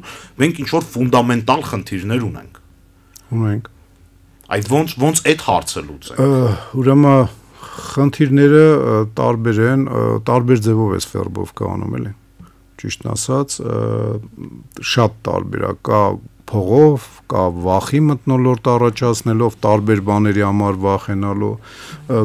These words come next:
Speaker 2: կա սեռական բնույթի, ասենք, վերբովքի ձևեր, ու դա նոր բաներ չի, դա շատ հին բաներ են, ա, ը, պետք է հասկանաս, որ հասարակությունը, ը,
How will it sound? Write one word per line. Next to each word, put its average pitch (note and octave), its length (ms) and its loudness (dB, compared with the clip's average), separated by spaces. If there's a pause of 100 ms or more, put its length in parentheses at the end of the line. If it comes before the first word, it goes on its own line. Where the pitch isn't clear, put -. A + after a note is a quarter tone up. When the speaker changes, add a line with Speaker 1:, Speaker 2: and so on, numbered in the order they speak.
Speaker 2:
կա A2 160 2
սեռական G#2+ 760 2
բնույթի, B2+ 520 2
ասենք, A#2 420 0
վերբովքի A2 540 2
ձևեր, G2+ 600 0 (340)
ու G#2+ 220 -10
դա G2+ 200 0
նոր C3+ 300 2
բաներ C#3 420 0
չի, - 240 -4
դա G2+ 240 -2
շատ - 400 -4
հին D#3 320 2
բաներ C#3+ 380 0
են, B2+ 160 0 (500)
ա, A2+ 240 -8 (480)
ը, A#2 220 -4 (1400)
պետք D3 180 -2
է D3 100 6
հասկանաս, A#2+ 640 2
որ G#2 220 0
հասարակությունը, G#2 960 0
ը, G2+ 300 -4